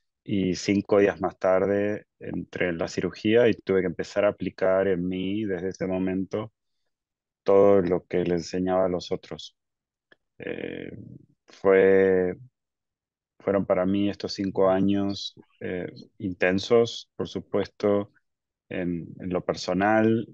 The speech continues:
y, y también cambió la forma en la que me acerco a los otros. Creo que muchas de las cosas que comentás en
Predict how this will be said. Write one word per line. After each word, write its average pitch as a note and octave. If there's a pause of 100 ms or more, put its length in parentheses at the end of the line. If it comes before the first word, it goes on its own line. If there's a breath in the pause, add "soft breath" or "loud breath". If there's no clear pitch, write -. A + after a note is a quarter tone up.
y, G1+ (560)
y A#2
también G2+ (1200)
cambió G2+
la B2+
forma A#2+
en G#2
la F#2+
que F#2+
me F#2
acerco G2+
a F2+
los F2
otros. -
Creo G#2+
que G#2+
muchas A2
de G2
las G#2
cosas G#2
que F#2
comentás F#2
en F2+